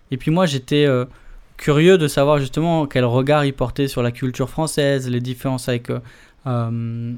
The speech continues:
avec la Chine, au niveau de son travail, mais aussi au niveau de, de l'église. Et, euh, il me disait, mais au final,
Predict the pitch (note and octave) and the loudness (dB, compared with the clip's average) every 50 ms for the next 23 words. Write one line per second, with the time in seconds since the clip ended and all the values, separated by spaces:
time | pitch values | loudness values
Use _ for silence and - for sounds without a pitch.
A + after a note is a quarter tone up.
0 | - B2+ A#2+ A#2+ B2 A#2+ C3 C3 C3 - - - E3+ E3 E3 E3 D#3+ E3 - - | -8 -6 -4 -4 -4 -2 -2 -2 -2 -2 -2 -2 0 0 0 0 -2 -2 -4 -4
1 | C#3+ C3 C3+ B2+ B2 C3 C3 - - - C3 A#2+ - - - D3+ D3+ D#3 D#3 D3+ | -2 0 0 0 0 -2 -4 -6 -6 -6 -6 -6 -6 -2 0 2 4 4 4 2
2 | D3+ D#3 D#3 - - - _ _ _ _ C3+ C3 C3 B2+ B2 - - D#3 D3 C#3+ | 2 0 -4 -10 -20 -20 _ _ _ _ -2 0 2 0 0 -2 -4 -4 -2 0
3 | C3+ C3 C3 B2+ B2+ C3+ C3+ B2+ B2+ A#2+ A#2+ A#2+ A#2+ B2 - - - _ _ - | 0 0 0 -2 -2 -2 -4 -2 -2 -2 -2 -2 -4 -8 -12 -20 -20 _ _ -4
4 | B2+ B2+ B2+ C3+ C#3 C#3 D#3 F3+ F#3+ E3+ C3+ B2 - - - - _ _ _ _ | -2 0 2 2 2 2 2 2 2 0 -2 -4 -10 -16 -20 -20 _ _ _ _
5 | - C3+ C3+ C#3 C#3+ C#3+ C#3+ - D#3+ C#3+ C#3+ D3 C#3+ C#3+ C3+ C#3+ D3 D#3+ E3+ E3 | 2 4 6 6 6 4 2 0 0 0 2 2 2 2 0 0 0 0 2 2
6 | D3 C3+ C3 - - - C#3+ C#3 D3 D#3 D3 B2+ | 2 2 0 0 -2 0 0 2 2 0 0 -2